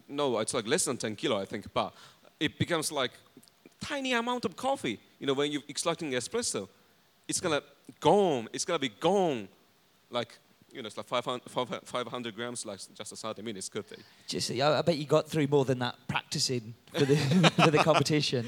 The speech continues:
Speaker 1: <laughs> Yes. <laughs>
Speaker 2: Um, so, t-, tell, your father, you're saying he worked, uh, works in coffee. Does he still work in coffee now?
Speaker 1: Uh, yes, uh, he is still working for the coffee, and he is, like, traveling around as a green buyer as well.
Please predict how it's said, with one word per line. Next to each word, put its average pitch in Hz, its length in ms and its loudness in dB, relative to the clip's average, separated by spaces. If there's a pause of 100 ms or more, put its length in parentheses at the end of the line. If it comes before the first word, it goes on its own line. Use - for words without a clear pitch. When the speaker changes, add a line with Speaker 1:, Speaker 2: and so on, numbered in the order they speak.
(100)
Speaker 1:
<laughs> - 100 -20
Yes. - 400 -8
<laughs> - 40 -12 (680)
Speaker 2:
Um, 196 280 6 (760)
so, 226 520 8
t-, - 240 -10
tell, 233 220 2 (340)
your 220 160 6
father, 233 400 6
you're 226 200 2
saying 202 240 0
he 180 100 0
worked, 180 640 2 (100)
uh, 156 320 2
works 160 240 2
in 156 80 -8
coffee. 151 300 2
Does 165 200 -2
he 180 80 -2
still 196 280 6
work 202 220 6
in 196 100 -6
coffee 190 320 4
now? 208 260 -2 (160)
Speaker 1:
Uh, 143 180 2
yes, - 480 0
uh, 135 160 -6
he 160 180 -2
is 131 80 -2
still 156 180 0
working 135 320 4
for 127 120 -4
the 113 80 -2
coffee, 110 440 -2
and 101 160 -4
he 110 240 -4
is, 107 160 -4
like, 104 180 -2
traveling 110 420 -2
around 110 360 -2
as 98 160 -2
a 98 60 -4
green 101 260 -4
buyer 95 300 -4
as 92 140 -8
well. 92 200 -6